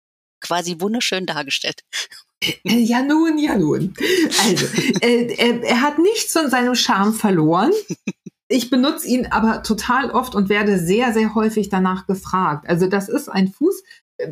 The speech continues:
Speaker 2: ist halt grün und hat, also, der ist asymmetrisch. Der hat eine etwas schmale Kufe und eine etwas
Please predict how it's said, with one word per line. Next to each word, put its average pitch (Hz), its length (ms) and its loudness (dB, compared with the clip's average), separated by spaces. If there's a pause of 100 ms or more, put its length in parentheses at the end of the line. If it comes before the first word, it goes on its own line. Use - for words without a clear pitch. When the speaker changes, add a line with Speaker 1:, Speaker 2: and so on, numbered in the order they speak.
Speaker 2:
ist - 140 0
halt 233 260 0
grün 240 360 4 (580)
und 233 200 2
hat, 240 300 -4 (280)
also, 208 220 2
der 190 500 0
ist 233 140 -2
asymmetrisch. 190 760 0
Der 202 140 0
hat 220 200 -2 (300)
eine 208 260 2
etwas 196 340 0
schmale 285 640 -2
Kufe 285 320 -2
und 214 220 0
eine 214 300 0
etwas - 540 -8